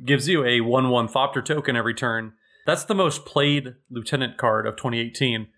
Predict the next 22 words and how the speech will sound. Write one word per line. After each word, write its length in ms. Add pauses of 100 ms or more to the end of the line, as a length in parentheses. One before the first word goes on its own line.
(440)
Uh, 240
it's 140
coming 220
in 100
at 140
a 60
hundred 280
eight 200
decks 240
as 140
of 140
now, 300
and 100
then 140
ninety-nine 600
decks 320
for 280
Loyal 300
Unicorn 540
number 240
two. 360
So 380